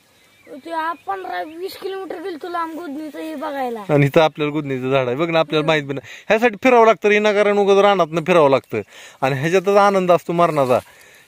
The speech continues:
Speaker 2: ही काय होतं,
Speaker 1: हा, तिथं नव्हतं बी.
Speaker 2: शहरातनं फिरण्यापेक्षा ही राणा रानाने भटकंती केलेली नाही, माहिती होती आपल्याला, औषधं ही लागत असते ती ना, हे असंच फिरायचं असतं कुठं नाही कसं बी. तर हे बघा, ए, घे काठी घे.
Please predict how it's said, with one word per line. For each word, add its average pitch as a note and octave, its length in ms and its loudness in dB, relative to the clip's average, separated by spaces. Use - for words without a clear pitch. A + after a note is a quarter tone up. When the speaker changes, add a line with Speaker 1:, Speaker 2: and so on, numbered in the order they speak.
Speaker 2:
ही D#3+ 60 0
काय F#3 200 4
होतं, F#3+ 160 0
Speaker 1:
हा, F#3+ 60 2
तिथं F#4 320 -8
नव्हतं G4+ 340 -14
बी. C4 180 -12
Speaker 2:
शहरातनं D#3+ 500 0
फिरण्यापेक्षा D3+ 520 -4
ही D3 200 2
राणा D3 300 0
रानाने C3+ 380 -4
भटकंती C3+ 400 -4
केलेली B2+ 360 0
नाही, D3+ 240 -2
माहिती C#3 440 -2
होती A#2+ 160 -2
आपल्याला, B2+ 400 2
औषधं B2+ 300 0
ही B2 200 2
लागत C3 280 2
असते C#3+ 200 -4
ती C#3 80 -4
ना, D3 100 -4
हे - 120 0
असंच F#3 300 2
फिरायचं C#3+ 380 2
असतं - 200 -12
कुठं B2 220 -14
नाही A#2 140 -4
कसं A#2 280 -6
बी. G#2+ 80 -6
तर A#2+ 80 0
हे A#2+ 100 4
बघा, G2 160 -4
ए, A3 200 4
घे F#3 160 -2
काठी G3 260 0
घे. E3+ 140 -4